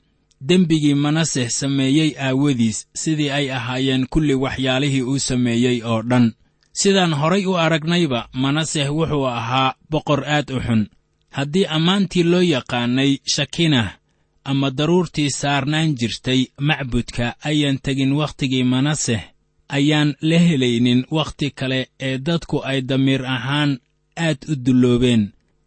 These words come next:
Waayo, waxaa qoran in dadku ayaan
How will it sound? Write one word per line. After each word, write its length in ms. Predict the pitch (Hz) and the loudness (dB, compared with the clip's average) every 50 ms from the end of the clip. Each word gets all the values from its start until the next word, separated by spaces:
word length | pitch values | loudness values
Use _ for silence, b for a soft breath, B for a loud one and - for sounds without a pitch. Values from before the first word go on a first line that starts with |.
| _ - | _ -2
Waayo, 480 | 160 165 175 185 196 185 160 143 120 110 | 0 2 4 4 4 4 4 2 2 2
waxaa 420 | 156 180 165 95 90 - 139 127 - | 0 0 0 0 0 -2 -2 -2 -4
qoran 360 | - - 139 135 139 139 143 139 - | -2 -2 0 2 2 2 0 0 0
in 240 | 165 165 160 156 | 0 0 0 2
dadku 400 | 147 190 185 - - - 156 - - - | 0 0 -2 -2 -2 -4 -4 -4 -4 -6
ayaan 360 | 139 139 135 139 135 131 | -2 0 0 2 2 2